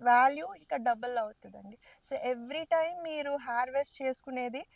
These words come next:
మీ టేబుల్ మీదకి వచ్చినప్పుడు దాన్ని ప్రేజ్ చేయండి, గ్రాటిట్యూడ్ చూపించండి. అది మనకి అవకాశం దొరికింది,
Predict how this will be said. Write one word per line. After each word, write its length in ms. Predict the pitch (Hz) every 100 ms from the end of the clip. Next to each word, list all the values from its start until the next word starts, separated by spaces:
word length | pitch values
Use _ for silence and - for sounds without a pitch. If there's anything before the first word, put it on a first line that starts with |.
| - -
మీ 100 | - 247
టేబుల్ 360 | 233 233 262
మీదకి 300 | 277 269 254
వచ్చినప్పుడు 500 | 247 - 262 254 285 381
దాన్ని 240 | 320 302 320
ప్రేజ్ 380 | 277 269 277 -
చేయండి, 520 | 226 226 214 220 226 - - -
గ్రాటిట్యూడ్ 680 | - 233 254 311 302 311 294
చూపించండి. 640 | 262 247 240 - 240 233 233
అది 260 | - 226 254
మనకి 400 | 240 240 240 247
అవకాశం 520 | 220 226 277 285 302 277
దొరికింది, 560 | 247 - 269 262 294